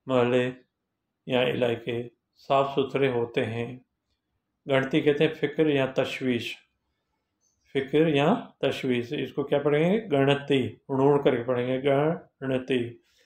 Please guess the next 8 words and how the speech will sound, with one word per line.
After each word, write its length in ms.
हर 120
इंसान 460
के 180
आखिरत 580
जी 220
गणती 380
करणु 380
घुरिजे। 520